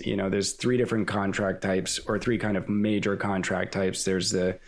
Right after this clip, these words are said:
E R C twenty, which represents the token, and then there's E R C seven twenty-one and eleven fifty-five. Those are the major ones that kind of represent your assets, right?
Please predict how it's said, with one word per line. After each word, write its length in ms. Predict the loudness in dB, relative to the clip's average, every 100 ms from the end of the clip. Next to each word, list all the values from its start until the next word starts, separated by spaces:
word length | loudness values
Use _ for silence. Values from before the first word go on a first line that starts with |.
| -20 -20 -6 2
E 140 | 4
R 140 | 4
C 240 | 2 2 2
twenty, 400 | 0 0 2 2
which 200 | 2 0
represents 520 | 0 2 2 0 0
the 100 | -2
token, 480 | 2 2 2 2 4
and 100 | 4
then 120 | 4
there's 320 | 2 2 2
E 100 | 2
R 140 | 2 2
C 320 | 2 2 2
seven 340 | 2 0 0
twenty-one 800 | 0 0 2 2 2 2 0 0
and 100 | 0
eleven 360 | 0 0 0 -2
fifty-five. 680 | -2 -2 -2 0 0 0 0
Those 160 | 0
are 180 | 0 -2 -4
the 100 | -2
major 240 | 0 0
ones 280 | 0 -2 -4
that 120 | -6
kind 160 | -4 -4
of 160 | -4 -8 -20 -20 -20 -4
represent 460 | 0 2 2 2 2
your 160 | 0 0
assets, 640 | 0 -2 -4 -6 -8 -4
right? 200 | -2